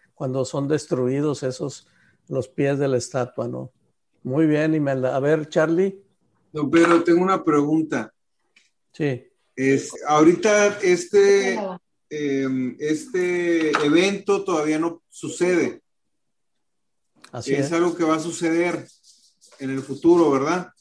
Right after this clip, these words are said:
Speaker 1: Así es.
Speaker 2: Este, entonces pudiéramos entender que el diablo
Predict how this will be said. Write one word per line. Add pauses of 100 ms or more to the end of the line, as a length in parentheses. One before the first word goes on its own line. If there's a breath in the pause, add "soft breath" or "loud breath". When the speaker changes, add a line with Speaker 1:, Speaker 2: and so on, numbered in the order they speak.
(140)
Speaker 1:
Así
es.
Speaker 2:
Este, (200)
entonces
pudiéramos
entender (560)
que
el
diablo